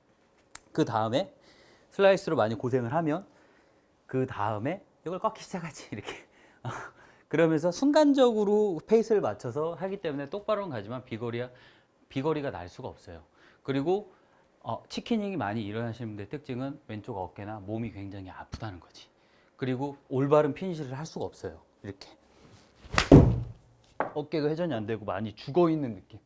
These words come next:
이런 느낌의 피니시를 많이 볼 수가 있습니다. 치킨잉. 치킨잉을 고치기 위해선, 어, 나는 근데 그럼 이거는 제가 왜 초극단적으로 알려드리냐면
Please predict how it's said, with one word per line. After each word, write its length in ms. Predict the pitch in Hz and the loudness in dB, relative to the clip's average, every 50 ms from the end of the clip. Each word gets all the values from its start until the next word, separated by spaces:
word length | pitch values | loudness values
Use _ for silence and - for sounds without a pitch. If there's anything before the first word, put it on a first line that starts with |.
| _ | _
이런 280 | - 123 135 147 147 147 | -10 -6 -6 -6 -6 -6
느낌의 320 | 135 - - 127 120 110 | -8 -10 -10 -10 -10 -10
피니시를 400 | 117 - 156 147 127 - 135 123 | -10 -8 -8 -8 -8 -6 -8 -8
많이 460 | 98 82 85 87 104 110 110 107 104 - | -8 -8 -10 -10 -8 -8 -8 -8 -10 -10
볼 220 | - - 127 131 120 | -6 -4 -4 -4 -4
수가 240 | - - 123 123 | -8 -8 -8 -8
있습니다. 340 | - - - - 98 - 85 - | -10 -10 -14 -16 -16 -16 -16 -14
치킨잉. 380 | - - - - 120 95 - - - - - - - - - - - - _ | -16 -16 -12 -10 -10 -10 -10 -14 -20 -20 -20 -20 -20 -20 -20 -20 -20 -20 _
치킨잉을 460 | - 240 - 254 247 240 240 226 185 | -8 -2 2 2 4 6 6 4 4
고치기 320 | 135 139 135 - 175 160 | 2 0 0 0 -2 0
위해선, 400 | 135 117 104 - 170 156 101 82 - _ _ - - - - - - - - _ _ _ _ _ _ _ _ | 0 -2 0 2 0 0 0 -4 -10 _ _ -20 -20 -20 -20 -20 -20 -20 -20 _ _ _ _ _ _ _ _
어, 520 | - 151 151 151 151 147 143 131 - - - _ | 6 8 10 10 10 8 6 2 -2 -12 -4 _
나는 320 | - 135 185 240 254 233 | 12 12 12 12 12 8
근데 260 | 196 196 185 180 156 | 4 6 6 6 4
그럼 240 | 117 147 143 147 135 120 | 6 4 2 2 2 2
이거는 480 | 117 113 135 123 123 117 104 90 85 - | 0 0 0 0 0 -4 -6 -8 -12 -10
제가 240 | - - 151 143 131 | 0 2 2 4 4
왜 180 | 117 123 117 | 2 2 0
초극단적으로 1120 | 120 - 233 226 - - 135 - - 170 165 156 139 135 135 123 113 113 110 104 98 92 - | 0 -4 -6 -4 -4 -6 -4 0 0 2 2 2 -2 -2 -2 -2 -4 -6 -6 -6 -8 -8 -8
알려드리냐면 880 | - 90 113 131 143 135 135 101 98 92 90 92 104 104 117 120 117 | -6 -2 0 0 0 0 -2 -10 -10 -10 -8 -8 -8 -8 -8 -8 -10